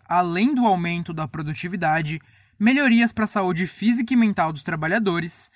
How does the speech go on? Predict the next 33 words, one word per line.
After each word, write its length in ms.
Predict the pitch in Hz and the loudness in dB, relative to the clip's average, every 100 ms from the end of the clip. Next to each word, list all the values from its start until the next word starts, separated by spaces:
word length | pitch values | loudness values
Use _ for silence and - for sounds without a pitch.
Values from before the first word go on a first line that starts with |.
| _ - | _ 0
e 100 | 262 | 4
reduções 720 | 262 220 - 220 196 196 175 | 4 2 -2 0 0 0 0
de 80 | 240 | 0
impactos 640 | 247 170 170 - - 160 | 2 2 0 -6 -10 -6
ambientais. 880 | 170 160 170 175 147 101 - - - _ _ - | -4 -4 -4 0 0 0 -10 -20 -20 _ _ 2
A 100 | 240 | 2
diminuição 560 | 330 330 302 247 262 | 2 0 0 2 2
da 80 | 247 | 4
carga 260 | 247 247 226 | 4 4 4
horária 440 | 185 165 190 202 | 4 4 4 4
é 20 | |
uma 160 | 202 202 | 2 0
tendência 440 | 208 185 196 220 | 0 0 0 -2
histórica 600 | 240 - 185 196 214 202 | -6 -2 0 2 0 -2
do 100 | 196 | 0
direito 320 | 190 175 156 | 0 -2 -4
do 120 | 170 170 | -6 -2
trabalho, 580 | 208 180 151 156 160 - _ _ - | 0 2 2 2 -2 -8 _ _ -2
como 240 | 254 294 | 0 0
aponta 460 | 311 - 196 220 220 | -2 0 2 2 0
o 20 | |
professor 440 | 202 185 185 202 | -4 -6 -4 -2
Antônio 480 | 185 160 185 226 247 | -2 -2 0 2 4
Rodrigues 440 | 220 156 165 165 | 2 0 -4 -4
de 100 | 156 | -6
Freitas 440 | 175 165 151 202 180 | -6 -6 -4 -4 -4
Júnior, 420 | 165 175 175 175 _ | -4 -2 -2 -4 _
da 160 | 196 226 | -2 0
Faculdade 680 | 240 233 208 175 180 165 165 | 0 -2 0 4 4 2 -4
de 100 | 165 | 0
Direito 400 | 233 220 196 190 | 2 2 0 0
da 160 | 220 | 0
usp, 460 | 180 151 - - | 0 -4 -10 -14